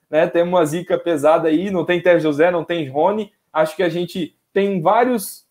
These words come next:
conceitos e onde se apegar. Eu me apego mais ao trabalho, deixo isso pro chat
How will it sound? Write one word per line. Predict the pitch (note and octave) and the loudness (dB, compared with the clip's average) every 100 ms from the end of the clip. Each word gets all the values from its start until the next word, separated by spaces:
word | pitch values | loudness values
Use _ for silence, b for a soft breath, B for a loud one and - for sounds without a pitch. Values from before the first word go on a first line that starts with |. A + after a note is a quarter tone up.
| _ | _
conceitos | F#3+ F#3 - F3+ F#3+ F#3+ E3 | -2 0 2 0 0 -6 -2
e | F3+ | -2
onde | F3+ F3 | -2 -4
se | F#3+ | -4
apegar. | F#3 G3+ D3+ B2+ - _ | -2 0 0 0 -4 _
Eu | A3+ C#4+ | 4 4
me | B3 | 4
apego | G3 G#3 G#3 | 2 0 2
mais | F#3+ F#3+ | 2 2
ao | |
trabalho, | F3+ F3+ D#3 C#3+ C3 | 4 6 6 4 2
deixo | D3 E3 D#3+ | -2 -2 -6
isso | D#3+ - | -8 -10
pro | D#3+ D#3 | -10 -4
chat | D#3 E3 | 0 0